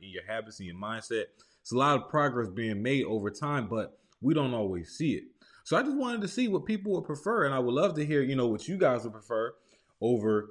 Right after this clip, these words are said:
you know, slow progress or perfection. And then I asked the question how I asked it the first time we just opened up the show. Would you rather the pressure of doing better versus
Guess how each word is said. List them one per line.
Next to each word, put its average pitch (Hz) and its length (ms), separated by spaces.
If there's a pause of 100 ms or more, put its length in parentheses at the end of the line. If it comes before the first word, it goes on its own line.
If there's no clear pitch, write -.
(120)
you 127 160
know, 98 380 (220)
slow 123 420
progress 160 600 (240)
or 131 160
perfection. 135 640 (420)
And 131 160
then 208 100
I 185 120
asked 170 260
the 139 60
question 151 400
how 143 160
I 131 80
asked 139 320
it 123 140
the 107 60
first 123 360
time 92 420
we 110 240
just 104 220
opened 101 280
up 90 120
the 87 80
show. 92 300 (280)
Would 98 180
you 113 100
rather 101 300
the 92 100
pressure 107 720 (500)
of 95 460 (320)
doing 180 420
better 185 500 (800)
versus 120 600